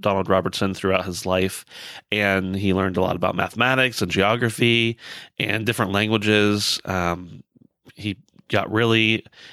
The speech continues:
interested and good at speaking Latin, which, of course, everyone knows you have to speak Latin if you're going to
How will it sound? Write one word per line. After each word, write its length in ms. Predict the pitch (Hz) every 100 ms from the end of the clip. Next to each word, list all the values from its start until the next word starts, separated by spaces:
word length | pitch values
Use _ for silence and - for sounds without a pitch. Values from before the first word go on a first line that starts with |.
| -
interested 600 | 120 - 110 - 107 98
and 500 | - 95 87 90 90
good 340 | 90 98 92 107 -
at 180 | 101
speaking 420 | - - 104 104 95
Latin, 460 | 92 92 - 117
which, 240 | - 110 -
of 100 | -
course, 300 | 107 92 -
everyone 360 | 107 98 90
knows 460 | 90 92 98 - - - - - - _ _
you 80 | -
have 180 | 117 -
to 80 |
speak 260 | 113 104 -
Latin 360 | 95 87 101 87
if 100 | -
you're 140 | 95
going 200 | 92 98
to 320 | 101 90 85